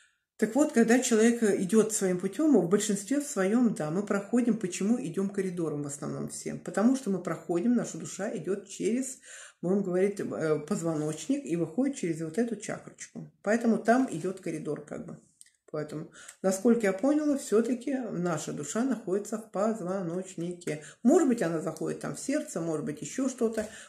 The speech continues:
в этом отношении, но тем не менее находится она там. А, дальше. М, и, э, по каким-то вещам и всё остальное их встречают,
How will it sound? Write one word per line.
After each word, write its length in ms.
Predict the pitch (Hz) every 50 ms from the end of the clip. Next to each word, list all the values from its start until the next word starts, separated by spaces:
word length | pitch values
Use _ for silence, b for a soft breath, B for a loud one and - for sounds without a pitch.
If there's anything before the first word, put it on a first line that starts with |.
| B _
в 40 | -
этом 220 | 196 190 196 190 185
отношении, 540 | 185 185 196 185 - - 185 175 175 165
но 120 | 170 175 170
тем 240 | - 220 226 240 240
не 80 | 226
менее 440 | 220 220 220 220 220 214 208 208 202
находится 580 | 196 151 151 147 - 180 180 185 185 - - 156
она 160 | 156 160 160
там. 380 | 160 - 160 160 - 156 151 B B B B B B B B B B B B B B B B B B -
А, 500 | 180 180 180 180 180 180 175 175 165 147 156
дальше. 460 | 170 170 220 202 175 151 - - - 170
М, 680 | 160 160 165 147 127 113 131 170 185 180 180 175 180 180
и, 460 | 175 170 147 - 175 233 277 302 311 302
э, 480 | 302 294 262 240 233 240 240 226 220 208 - - - - - - - - _ _ -
по 1200 | - 240 247 254 247 233 214 208 202 190 190 185 185 185 185 185 185 185 180 180 185 185 180 180 180 175 175 - - - - - - - - - - - -
каким-то 440 | 208 202 - - 233 220 226 233
вещам 640 | 214 220 214 - - - - 165 160 156 151 151 156
и 40 | 151
всё 160 | - - 196
остальное 440 | 196 202 - 214 202 196 180 175 -
их 180 | - - - -
встречают, 840 | - - 170 156 - - - - 196 220 262 277 285 277 - -